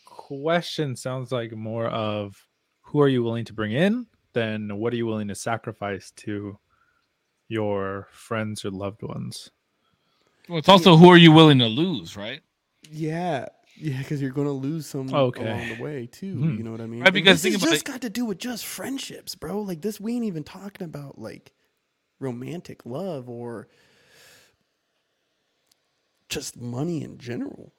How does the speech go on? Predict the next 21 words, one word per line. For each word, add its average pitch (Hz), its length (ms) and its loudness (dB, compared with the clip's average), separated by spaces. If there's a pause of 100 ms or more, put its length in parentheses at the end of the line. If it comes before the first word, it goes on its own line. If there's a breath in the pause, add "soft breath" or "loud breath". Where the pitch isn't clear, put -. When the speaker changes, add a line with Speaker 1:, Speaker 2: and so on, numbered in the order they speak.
(120)
Speaker 3:
Like, 143 220 -8
you 131 60 -6
know 127 60 -6
what 123 100 -6
I 123 40 -8
mean? 135 360 -10
Like, 127 280 -16 (400)
this 147 260 -6
is, 165 160 -8
this 170 200 -2
is 190 160 -8
where 143 160 -6
I 135 40 -8
really 143 240 -4
wanted 127 260 -6
to 123 60 -12
get 120 180 -8
to, 127 140 -10
is 117 80 -12
'cause, 123 200 -14
like, 104 320 -10